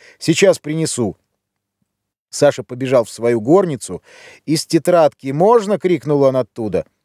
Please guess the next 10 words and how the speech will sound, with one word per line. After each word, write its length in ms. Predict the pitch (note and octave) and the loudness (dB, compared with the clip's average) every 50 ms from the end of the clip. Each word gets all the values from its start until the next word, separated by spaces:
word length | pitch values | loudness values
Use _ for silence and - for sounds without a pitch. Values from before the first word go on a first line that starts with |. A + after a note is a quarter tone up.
| _ _ - | _ _ -8
«Да 180 | C3 D#3+ G#3 | -2 0 0
всё 260 | G3+ - - - A3+ A3 | 0 -2 -2 0 2 4
равно», 960 | G#3+ G#3+ G#3 G3 F#3+ F#3+ F#3+ G3 G3+ G3+ G3+ G3+ G3 F#3+ F#3 E3 D3 C#3 C3+ | 6 4 4 2 0 -2 0 0 2 4 4 4 4 4 4 2 2 0 0
весело 500 | B2+ B2 C#3+ C#3+ B2+ - - B2+ C3 C3 | 0 0 0 0 0 0 0 2 2 2
откликнулась 680 | B2 - - C3 C3 A#2+ - A#2 B2 A#2+ A#2+ A#2 - | 0 -2 -4 -6 -6 -6 -4 -2 -2 0 0 -2 -2
Людмила. 560 | - B2+ B2 A2 A#2 A#2+ A#2 A2+ A2 G#2 G2+ - _ - - - - _ | -2 -2 -2 0 0 0 2 2 2 2 0 0 _ -16 -20 -20 -20 _
«Хоть 240 | - - G3 A#3 - | 0 2 2 2 2
из 160 | B3+ A3+ - | -4 -8 -8
книжки 580 | - - A3 A#3 B3 B3 B3 A#3+ A3 - - A3+ | -6 -2 0 2 4 4 4 2 2 0 2 2
рвите, 680 | G#3+ G#3 G#3+ G#3 A3 G#3+ G#3+ G3 D#3 - D#3 C#3 A2+ | 2 2 2 0 0 0 0 0 0 2 0 0 0